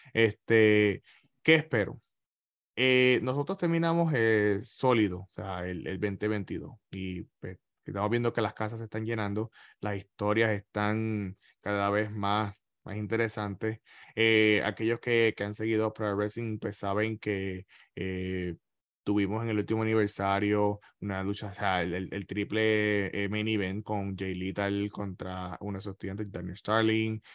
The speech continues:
la lucha de escalera de mujeres con La Brava y Persia Pierce, y la lucha de jaula,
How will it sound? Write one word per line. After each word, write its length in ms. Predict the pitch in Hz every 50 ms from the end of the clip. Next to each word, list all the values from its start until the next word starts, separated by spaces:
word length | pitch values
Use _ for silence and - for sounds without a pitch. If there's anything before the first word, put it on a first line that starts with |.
| - _ _
la 100 | - 101
lucha 180 | 101 101 110 104
de 60 | 104
escalera 400 | - - 110 107 104 104 104 98
de 80 | 95
mujeres 420 | 92 92 92 104 107 110 110 107 -
con 180 | - 98 95
La 100 | 92 92
Brava 280 | 90 92 95 95 98 101
y 60 | 95
Persia 300 | - 104 95 92 - -
Pierce, 420 | - 113 113 113 110 107 104 - -
y 320 | - 107 98 101 98 95 95
la 100 | 95 92
lucha 240 | 95 95 92 101 95
de 80 | 92 90
jaula, 360 | - 107 104 104 104 110